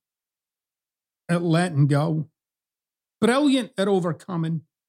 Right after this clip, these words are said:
and absolutely fucking terrible at letting go. And if you wondered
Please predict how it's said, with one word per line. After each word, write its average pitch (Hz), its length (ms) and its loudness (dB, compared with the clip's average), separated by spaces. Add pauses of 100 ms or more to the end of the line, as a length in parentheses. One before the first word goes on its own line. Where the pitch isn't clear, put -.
(1400)
and 170 140 2
absolutely 190 880 -2
fucking 156 520 -6
terrible 160 640 -8 (300)
at 156 200 -6
letting 151 460 -2
go. 175 580 -4 (1080)
And 180 560 0 (240)
if 180 220 0
you 196 100 4
wondered 208 560 2